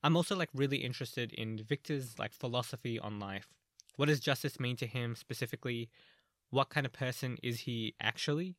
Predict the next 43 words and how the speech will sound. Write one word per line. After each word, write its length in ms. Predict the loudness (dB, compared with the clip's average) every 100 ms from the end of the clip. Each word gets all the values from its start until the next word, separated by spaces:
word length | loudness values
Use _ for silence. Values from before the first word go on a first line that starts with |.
| _ _ 2
Um, 460 | 4 6 6 2 -8 _ _ -20 -4
because 580 | -2 4 4 4 2 -8 _ _ _ 0
Victor's, 400 | 0 2 0 2
like, 200 | 2 2
an, 140 | 0 -2 _ -6
you 80 | -4
know, 100 | -4 -4
like, 120 | -4
as 160 | 0 2
mentioned 300 | 4 2 0
before, 520 | 0 0 2 2 0 -6 _ _ -2
Victor 260 | 0 2
was, 240 | 2 4 4
like, 160 | 2
an 80 | 0 -2
alchemist 580 | -2 0 -2 -2 -6
and 100 | -8
stuff 220 | -4 -2 -2
like 160 | -4
that, 180 | -4 -2
but 80 | -2
now 240 | 2 2
he's 180 | 2 -2
part 260 | 0 0 0
of, 120 | -2
like, 140 | -6 -4
the 80 | -2
Bureau 360 | 2 4 4
of 300 | 2 0 -4 -12 -20 -8
Investigation. 760 | 0 0 2 2 2 0 -4 -4
So, 360 | 0 0 0 -6 _ _ -6
you 80 | -4
know, 180 | -4 -6 -4
what's 160 | 0
going 180 | 2 2
on 100 | 2
there? 220 | 2 2
How 120 | 4 4
did 120 | 6
he 120 | 4
transition 680 | 2 0 0 0 -2 -2 -4
from 260 | -6 -6
that 380 | -4 -4 -6 -10